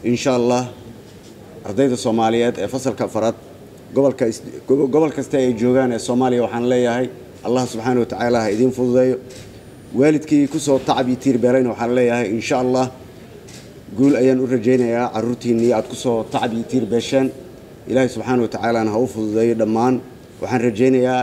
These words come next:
imtixaanka la soo dhejin doonana inaad buundo fiican oo wanaagsan aad ka keentaan, noloshiinna na aad hore u marisaan. Insha Allah, dalkan aad wax u tartaan. Waalidkii idinku soo tacab iyo tiir beelayna aad ka war haysaan.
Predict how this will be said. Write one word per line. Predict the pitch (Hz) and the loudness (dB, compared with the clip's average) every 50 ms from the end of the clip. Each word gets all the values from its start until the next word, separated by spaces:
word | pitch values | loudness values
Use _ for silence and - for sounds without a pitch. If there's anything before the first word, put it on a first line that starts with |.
| - | -4
imtixaanka | 110 113 - - 131 131 - 131 | -6 -10 -8 -6 -4 -4 -2 -2
la | 120 110 | -4 -2
soo | - 127 123 | -4 -4 -2
dhejin | 120 123 117 110 135 131 117 | -2 -2 0 0 0 2 2
doonana | 117 120 120 117 104 90 - - - - - - - - - - - - - - | 0 -2 -2 -4 -4 -6 -10 -14 -20 -20 -20 -20 -20 -20 -20 -20 -20 -20 -12 -4
inaad | - 131 131 127 113 110 | -2 0 0 0 0 0
buundo | 113 123 123 117 135 | 0 2 2 2 0
fiican | 123 - 131 127 120 110 131 135 131 101 | 0 2 2 2 2 2 2 0 0 0
oo | 107 120 | 0 0
wanaagsan | 117 113 117 113 110 - 127 113 | 0 0 0 -2 -2 -2 -2 -2
aad | 92 110 - | -2 -4 -4
ka | - 127 | -4 -2
keentaan, | 120 139 123 120 110 - 131 123 123 120 | 0 0 0 0 0 0 -2 0 0 2
noloshiinna | 120 131 135 131 - - 123 117 120 131 135 127 - - - - - - - - - | 2 2 2 0 -2 -2 0 2 2 2 0 0 -4 -12 -20 -20 -20 -20 -18 -10 -6
na | 104 123 120 110 | -4 -2 -2 -2
aad | 117 - 104 95 | -4 -4 -6 -4
hore | 117 127 143 | -2 0 0
u | 127 104 | 0 0
marisaan. | 123 127 123 120 117 - 135 131 131 131 - - - - - - - - - | 0 0 0 0 -2 0 0 0 0 0 -2 -6 -14 -20 -20 -20 -20 -10 -6
Insha | 107 117 110 - - 123 | -6 -6 -4 -2 -2 -2
Allah, | 120 123 120 120 123 120 110 | 0 0 2 2 0 0 0
dalkan | 104 131 127 127 131 123 117 117 | 0 0 0 0 0 0 0 0
aad | 110 110 104 | 0 0 0
wax | 113 - 80 | -2 -4 -6
u | 113 | -6
tartaan. | - 117 - - - 117 104 85 - - - - - - - | -6 -6 -6 -4 -4 -4 -4 -4 -6 -12 -18 -20 -20 -10 -2
Waalidkii | 110 127 139 139 135 139 - 135 | 2 2 2 2 2 0 -2 0
idinku | 123 131 127 131 | 0 0 0 -2
soo | 131 139 123 | -2 -2 -2
tacab | 120 - 127 117 123 | -2 -2 -2 -2 -2
iyo | 120 113 | -4 -2
tiir | - 131 120 110 | -2 -4 -4 -2
beelayna | 101 113 117 123 123 120 107 | -2 0 0 0 0 0 0
aad | - - - | -2 -2 -2
ka | 117 117 | -2 0
war | 113 107 | 0 0
haysaan. | 107 101 95 - 113 110 117 | -2 -2 -4 -4 -2 -2 -2